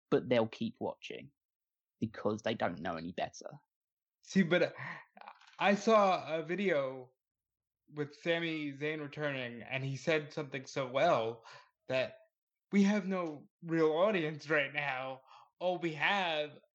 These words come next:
Speaker 2: is the internet, so we don't have that separate gauge anymore.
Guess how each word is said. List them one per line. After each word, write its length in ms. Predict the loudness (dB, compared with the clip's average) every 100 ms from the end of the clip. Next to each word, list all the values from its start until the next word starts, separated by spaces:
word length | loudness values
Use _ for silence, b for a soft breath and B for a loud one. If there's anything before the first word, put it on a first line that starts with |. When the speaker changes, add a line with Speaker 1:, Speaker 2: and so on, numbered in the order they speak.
| -10
Speaker 2:
is 180 | -8 -4
the 180 | -2
internet, 520 | 0 0 2 2 0 -8 _ _ _ _
so 300 | _ -4 -2
we 180 | -2 -2
don't 160 | -4 -4
have 380 | -2 0 0 0
that 220 | -2 -4 -14 _
separate 600 | _ -4 -4 -4 -10 -10 -8
gauge 440 | -4 0 0 0
anymore. 640 | -4 -4 -8 -10 -14 -18